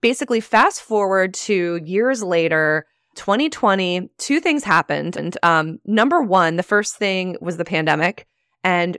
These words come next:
people just started joining all Facebook groups, and I think getting on Nextdoor and getting just sort of engaged with those resources since we were all, like, sheltering in place. So the group just started to organically,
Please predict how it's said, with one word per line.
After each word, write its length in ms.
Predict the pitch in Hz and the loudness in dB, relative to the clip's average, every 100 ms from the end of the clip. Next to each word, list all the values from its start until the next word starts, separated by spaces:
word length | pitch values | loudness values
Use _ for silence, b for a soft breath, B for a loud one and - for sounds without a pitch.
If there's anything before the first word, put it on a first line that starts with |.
| - | -12
people 260 | - 208 226 | -8 -2 0
just 200 | 233 240 | 0 -2
started 320 | 214 196 185 | -2 0 -2
joining 720 | 160 165 160 165 170 175 175 - _ _ _ _ _ _ - | -4 -4 -2 0 -2 -4 -8 -12 _ _ _ _ _ _ 2
all 220 | - 202 | 4 4
Facebook 460 | - 294 - 277 254 | 4 2 4 0 2
groups, 400 | 262 262 247 214 | 2 2 2 -2
and 80 | |
I 80 | 196 | -2
think 180 | 196 185 | -2 0
getting 240 | 190 185 | 0 2
on 180 | 160 165 | 0 2
Nextdoor 760 | 196 202 - 208 196 190 180 175 | 2 0 -4 -2 2 4 4 4
and 160 | 160 - - | 0 -4 0
getting 300 | 190 196 190 | 2 2 -2
just 160 | - | -4
sort 120 | 185 | -4
of 60 | 170 | -2
engaged 600 | 175 175 156 160 180 - | -4 -2 -2 -2 -4 -4
with 160 | 170 170 | -2 2
those 240 | 156 160 | 0 0
resources 500 | 160 160 165 165 185 | -4 -2 -2 -2 -6
since 260 | 180 170 - | -6 -8 -6
we 120 | 170 | -2
were 120 | 165 | 2
all, 240 | 143 156 | 2 2
like, 280 | 156 147 - | 0 -4 -8
sheltering 400 | - 151 156 185 | -8 -6 -4 -6
in 100 | 180 | -6
place. 400 | 175 147 165 - _ _ _ _ _ _ - | -6 -6 -6 -14 _ _ _ _ _ _ -10
So 160 | 262 | -4
the 100 | 220 | -2
group 280 | 202 220 302 | 0 -2 -2
just 120 | 508 | -6
started 280 | - 269 226 | -2 -2 -2
to 80 | 240 | -2
organically, 880 | 196 196 180 180 190 196 170 165 | -4 -2 -2 0 -2 0 0 -2